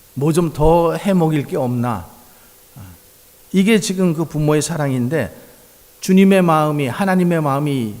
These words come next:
이와 같다라는 거죠. 아니요, 이거보다 훨씬 더합니다. 그냥 더 주고 싶은 사랑. 그래서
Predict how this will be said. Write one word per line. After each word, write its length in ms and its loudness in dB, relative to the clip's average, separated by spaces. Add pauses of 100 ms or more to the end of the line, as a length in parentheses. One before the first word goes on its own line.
이와 220 4
같다라는 540 -2
거죠. 400 -14 (340)
아니요, 300 0
이거보다 440 0
훨씬 640 -6
더합니다. 600 -6 (680)
그냥 200 2
더 280 -2
주고 240 0
싶은 300 -4
사랑. 360 -6 (880)
그래서 380 -4